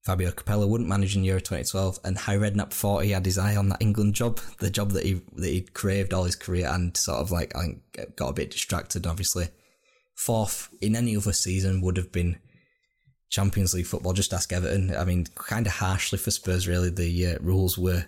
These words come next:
were changed from Everton's two thousand and five fourth place, where they qualified, and Liverpool in fifth, who won the Champions League, also qualified with them.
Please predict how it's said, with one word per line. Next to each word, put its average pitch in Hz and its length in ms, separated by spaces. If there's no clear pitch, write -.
were - 80
changed 95 400
from 95 160
Everton's 95 520
two 98 180
thousand 90 320
and 87 80
five 87 260
fourth - 380
place, - 260
where 82 120
they 87 320
qualified, 95 560
and 80 180
Liverpool 92 380
in 85 80
fifth, - 260
who 85 120
won 113 120
the 110 80
Champions 90 400
League, 87 160
also 87 240
qualified 85 440
with 90 120
them. 90 140